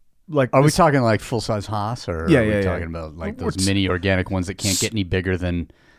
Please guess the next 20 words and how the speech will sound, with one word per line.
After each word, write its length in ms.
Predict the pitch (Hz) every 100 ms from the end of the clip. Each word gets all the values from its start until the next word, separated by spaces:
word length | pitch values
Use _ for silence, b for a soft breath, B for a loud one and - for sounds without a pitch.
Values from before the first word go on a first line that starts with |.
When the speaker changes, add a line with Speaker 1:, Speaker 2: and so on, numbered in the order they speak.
| b -
Speaker 1:
So 100 | 180
let's 120 | 190
say 140 | 196
it's 120 | 151 160
a 140 | 135
Speaker 2:
Hmm. 100 | 117
Speaker 1:
hundred, 360 | 185 170 160 151
a 60 |
hundred 360 | 143 160 175 156
gram 600 | 127 127 123 120 117 107 _ _ _ _ _ _ _ - -
of 160 | 120
toast, 580 | - 107 71 - - - -
like, 160 | 131 -
thick, 380 | - 123 - -
Speaker 2:
Okay. 240 | - 120
Speaker 1:
really 260 | 139 135 120
thick 260 | - 110
wheat 200 | 113 104
Speaker 2:
Yeah. 140 | 104 95
Speaker 1:
toast. 180 | 73 73